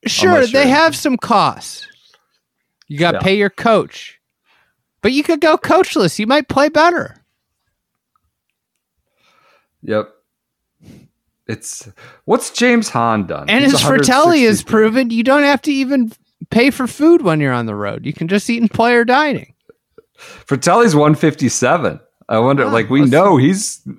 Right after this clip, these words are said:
Speaker 2: he's maximizing those
Speaker 1: We should,
Speaker 2: margins. We
Speaker 1: do you think
Speaker 2: know.
Speaker 1: we should ask him how much he's made this year. Like, what's he netted out? Dylan.
Speaker 2: The Fratelli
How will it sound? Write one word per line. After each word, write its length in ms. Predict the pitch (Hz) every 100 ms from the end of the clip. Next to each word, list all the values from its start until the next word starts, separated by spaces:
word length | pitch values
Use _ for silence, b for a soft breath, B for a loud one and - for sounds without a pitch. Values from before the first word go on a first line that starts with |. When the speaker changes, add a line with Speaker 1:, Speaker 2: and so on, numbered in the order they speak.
| - B B B
Speaker 2:
he's 180 | 196 240
maximizing 880 | 185 175 170 - 135 113 107 98 98
those 180 | 107
Speaker 1:
We 60 | 143
should, 80 | 98
Speaker 2:
margins. 460 | 95 - 85 82
We 120 | 117 147
Speaker 1:
do 80 | 143
you 40 |
think 100 | 147
Speaker 2:
know. 260 | 120 90 80
Speaker 1:
we 120 | 180
should 240 | 190 226 180
ask 420 | 156 175 277 -
him 140 | 123
how 160 | 127 143
much 240 | 151 160
he's 200 | 147 139
made 300 | 135 147 180
this 240 | 123 110 -
year. 320 | 113 110 - _ _ _
Like, 240 | 120 117 -
what's 180 | 143
he 120 | - 131
netted 440 | 127 123 120 117
out? 280 | 113 113 - b b b _ _ _ _ _ _ _ _ _
Dylan. 680 | 131 127 123 120 110 117
Speaker 2:
The 80 | 117
Fratelli 720 | 110 - - 120 117 110 98